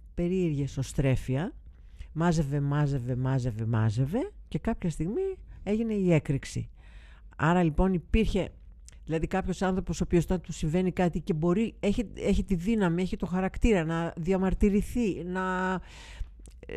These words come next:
να, ε, βρει κάποια λύση, ας πούμε, στο θέμα, τότε ενδεχομένως εκτονώνεται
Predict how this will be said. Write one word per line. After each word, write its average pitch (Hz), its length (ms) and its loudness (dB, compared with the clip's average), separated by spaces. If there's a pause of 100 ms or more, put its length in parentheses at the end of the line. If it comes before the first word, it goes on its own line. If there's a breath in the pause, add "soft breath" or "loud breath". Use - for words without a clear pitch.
(100)
να, 185 420 0
ε, 170 540 0 (880)
βρει 190 320 4
κάποια 202 340 4
λύση, 180 320 4
ας 160 120 0
πούμε, 160 260 0
στο 160 160 0
θέμα, 175 360 2 (240)
τότε 240 640 2
ενδεχομένως 202 920 2 (500 loud breath)
εκτονώνεται 208 840 6